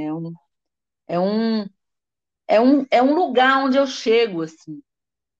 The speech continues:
E eu fi-, eu fiquei muito impressionada com esse teu relato, porque ele é assim: quando a gente visita essa saudade do futuro, que tá numa plenitude que já foi experimentada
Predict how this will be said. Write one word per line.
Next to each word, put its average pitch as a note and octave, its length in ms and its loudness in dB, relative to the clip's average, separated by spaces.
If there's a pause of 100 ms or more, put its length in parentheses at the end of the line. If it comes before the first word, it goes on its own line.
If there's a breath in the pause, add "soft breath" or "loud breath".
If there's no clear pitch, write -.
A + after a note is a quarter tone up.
(160)
E A3 100 0
eu B3+ 120 4
fi-, - 160 -10
eu C4 160 4
fiquei C4+ 260 -2
muito E4 240 2
impressionada D#4+ 800 0
com A3+ 100 -8
esse A3 220 -8 (180)
teu G3+ 140 0
relato, G3 640 0
porque B3+ 200 -8
ele C#4+ 220 0
é D#4+ 100 0
assim: C4 340 -2
quando D4 160 -2
a C#4+ 60 2
gente D4 260 -4
visita B3 960 -2 (1500)
essa A3+ 200 -2
saudade A3+ 500 0
do G#3+ 100 -10
futuro, D4+ 680 0
que - 320 -14
tá E4+ 480 0
numa B3+ 280 -6
plenitude B3 680 -4
que A#3+ 140 -16
já C#4 420 0 (480)
foi B3+ 280 2
experimentada E3+ 1080 -6